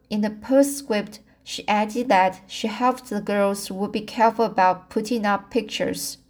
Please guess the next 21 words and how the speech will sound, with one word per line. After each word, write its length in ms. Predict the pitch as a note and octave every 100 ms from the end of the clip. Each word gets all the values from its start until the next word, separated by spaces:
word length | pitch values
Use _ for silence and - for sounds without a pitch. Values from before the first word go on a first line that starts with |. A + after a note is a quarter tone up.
| _ _ - - - - -
The 100 | G#3+
living 380 | G#3 C#4 D#4+
room 200 | A3 G3
had 360 | G3+ G3+ F#3+ -
been 320 | G3 F#3 F#3
newly 420 | F#3 A#3+ A#3+ A#3+
papered 580 | A3+ - G3+ G3 G#3 G3+
five 380 | - - F#3+ F#3
years 300 | G3 G3+ G#3
before, 600 | G#3 G3 - F3 F3+ G3+ - - _
and 220 | - G#3+
she 220 | G#3+ - A3+
and 240 | G#3 G3
Miss 260 | G3+ G#3 F#3+
Maria, 440 | F#3 F#3 F#3+ - -
Maria 680 | F3 G3 F#3+ G#3+ F#3 E3+ - - - _
did 140 | A#3 G#3
not 440 | G3+ G#3 G#3+ G#3+
want 440 | F3+ F3+ F#3+ A#3 -
any 200 | A3 G3+
more 480 | F#3+ F3+ F3+ F#3